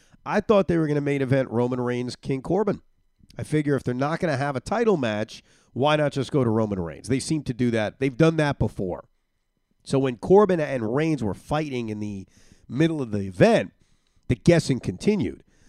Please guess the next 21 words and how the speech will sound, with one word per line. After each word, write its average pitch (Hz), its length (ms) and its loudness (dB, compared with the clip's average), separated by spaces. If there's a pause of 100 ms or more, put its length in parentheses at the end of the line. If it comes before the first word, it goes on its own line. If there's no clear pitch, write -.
(160)
I 196 100 -2
thought 254 340 2
because 202 380 4
of 214 120 -2
the 185 60 -4
T 185 260 0
V 147 180 -2
time 117 340 -2
and 123 80 -2
how 143 100 2
much 135 200 -2
Vince 135 240 2
McMahon 120 600 -2
obviously 110 680 -4
loves 104 680 -6 (460)
this 131 300 -2
horrid, 135 800 -2 (200)
horrid 131 560 0
Lashley 120 460 -4
Rusev 110 460 -2
feud, 85 400 -10